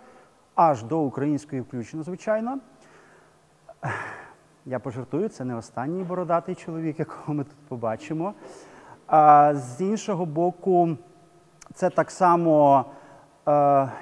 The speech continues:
інший тип поета-пророка, так, е, поета, який, е, претендує на те, що йому,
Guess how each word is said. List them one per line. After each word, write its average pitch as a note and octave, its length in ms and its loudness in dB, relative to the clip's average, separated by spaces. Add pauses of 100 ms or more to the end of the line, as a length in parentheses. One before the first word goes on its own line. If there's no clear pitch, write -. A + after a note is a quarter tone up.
(180)
інший F3+ 460 -2
тип - 420 -2
поета-пророка, C#3+ 1500 2 (480)
так, B2+ 420 -12 (140)
е, C3 240 -6
поета, D3 440 0
який, C3 840 -6
е, B2+ 600 -4 (460)
претендує E3+ 880 -2
на E3 140 -2
те, G3 280 -2
що - 320 -8
йому, D#3 720 0